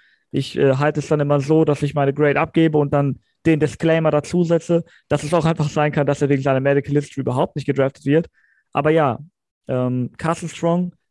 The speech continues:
hat viele Fragezeichen, hat viele Dinge, die er nicht gut kann, aber er hat einige wenige Dinge, in denen er absolut Elite ist.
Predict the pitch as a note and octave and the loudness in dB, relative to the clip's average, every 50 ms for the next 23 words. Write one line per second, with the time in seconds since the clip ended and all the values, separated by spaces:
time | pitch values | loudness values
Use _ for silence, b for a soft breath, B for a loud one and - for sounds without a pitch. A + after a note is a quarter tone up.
0 | _ _ _ _ _ - D3 C#3+ - - G#3+ G3+ F#3 - D#3+ D3 D3+ E3+ F3+ F#3+ | _ _ _ _ _ -8 -8 -6 -2 -2 -2 -2 -2 -2 -2 0 0 0 0 -2
1 | - - G3 G3 G3+ F#3+ G3 D#3 C#3 - - G3+ G3 F3+ D3+ E3 F3 F3 E3+ D#3 | -4 -2 -2 0 0 0 -2 -4 -4 -2 -2 -2 0 0 0 0 0 0 0 0
2 | D3+ C#3+ C#3+ C#3 C#3+ D3+ E3+ G3+ - - E3 D3 - D#3+ D#3 E3 E3 D3+ D3 C#3+ | 0 0 2 2 0 0 -2 -2 -4 -6 -10 -8 -4 -4 -2 -2 0 0 0 0
3 | D3 D3 D3 - _ - C#3+ D#3 F3+ F#3+ G3 F3 E3+ C#3+ D#3 E3+ F#3+ F#3 F3 D#3+ | -2 -4 -8 -10 _ -6 -4 -4 -4 -4 -6 -8 -4 -4 -2 -4 -4 -4 -6 -6
4 | D3+ E3 E3+ F3+ E3 - D3 C#3 D#3 D#3 D#3 D3 B2 - _ - - D#3+ B2+ - | -4 -4 -4 -4 -4 -6 -4 -2 -2 -4 -2 -4 -6 -8 _ -10 -10 -8 -8 -8
5 | - - F3+ E3+ D#3+ E3 E3 - C#3+ C#3 C#3 D#3 G3 A#3 - - B2+ C#3+ E3 F#3 | -6 -6 -4 -2 -2 -4 -4 -4 -6 -6 -6 -8 -10 -10 -8 -6 -6 -6 -6 -8
6 | - - | -14 -20